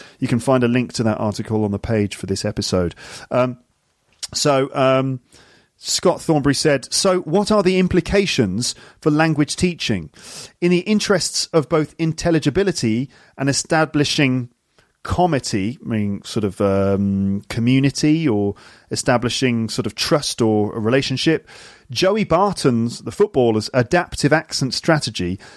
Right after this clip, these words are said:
may be the way to go. For learners of English whose interlocutors," the people you're talking to, "may not themselves be native speakers,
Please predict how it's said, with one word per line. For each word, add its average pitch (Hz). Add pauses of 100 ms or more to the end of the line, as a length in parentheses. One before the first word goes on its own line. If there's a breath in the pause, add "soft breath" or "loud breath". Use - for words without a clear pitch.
(160 loud breath)
may 135
be 139
the 139
way 123
to 117
go. 107 (280 loud breath)
For 143
learners 180
of 156
English 175 (260 soft breath)
whose 151
interlocutors," 160 (280)
the 101
people 110
you're 101
talking 113
to, 98 (340 loud breath)
"may 175
not 190
themselves 170
be 156
native 160
speakers, 117